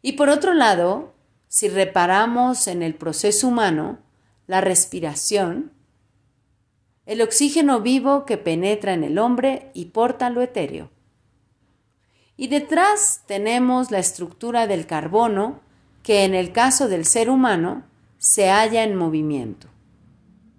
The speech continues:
Ambos tienen que juntarse.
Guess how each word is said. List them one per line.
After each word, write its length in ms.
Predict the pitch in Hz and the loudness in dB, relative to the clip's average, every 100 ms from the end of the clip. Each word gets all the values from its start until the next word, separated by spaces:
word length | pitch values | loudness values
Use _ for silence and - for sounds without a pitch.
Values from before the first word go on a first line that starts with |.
| _ _ _ _ _ _ _ | _ _ _ _ _ _ _
Ambos 600 | - 370 392 415 403 - - | -2 -2 0 0 0 -6 -6
tienen 440 | 220 226 233 226 | -4 -2 -4 -4
que 120 | 233 | -6
juntarse. 840 | 220 220 196 - 165 143 - - | -4 -4 -4 0 0 0 -4 -8